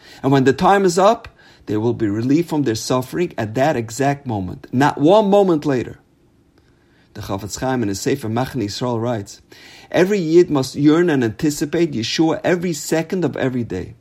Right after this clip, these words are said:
For the Yeshua of Hashem can come in a blink of an eye." The Chafetz Chaim continues, "It is written in the name of the Arizal that when we recite Shemona Esra and we say, 'Kalishiascha kavini kol hayom,' we should have in mind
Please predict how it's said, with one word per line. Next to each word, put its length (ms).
For 180
the 160
Yeshua 340
of 60
Hashem 380
can 160
come 260
in 80
a 60
blink 340
of 120
an 80
eye." 200
The 80
Chafetz 320
Chaim 220
continues, 640
"It 120
is 160
written 240
in 140
the 80
name 260
of 100
the 80
Arizal 560
that 100
when 160
we 100
recite 400
Shemona 360
Esra 440
and 100
we 80
say, 240
'Kalishiascha 800
kavini 420
kol 200
hayom,' 420
we 80
should 160
have 260
in 120
mind 440